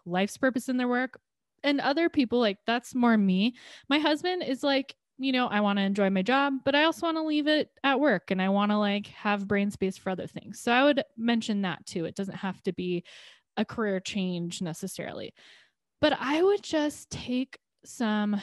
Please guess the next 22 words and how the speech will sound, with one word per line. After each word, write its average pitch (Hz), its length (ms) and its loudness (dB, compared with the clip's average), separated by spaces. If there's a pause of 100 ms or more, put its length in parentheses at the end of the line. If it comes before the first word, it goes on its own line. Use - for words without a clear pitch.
(260)
time. 175 460 -4
This 220 200 -4
is 294 160 0
a 330 100 4
really 269 260 8
hard 240 280 2
thing 208 180 0
to 180 100 0
do, 170 260 -2
is 180 200 -6
we 196 120 -4
feel 214 720 2 (140)
the 190 80 0
pressure 185 560 -2
of 170 340 -4
discomfort 170 800 -6
or 170 420 -4 (480)
we're 190 160 4
not 185 240 0
in 180 100 0
the 180 80 0
right 170 380 -2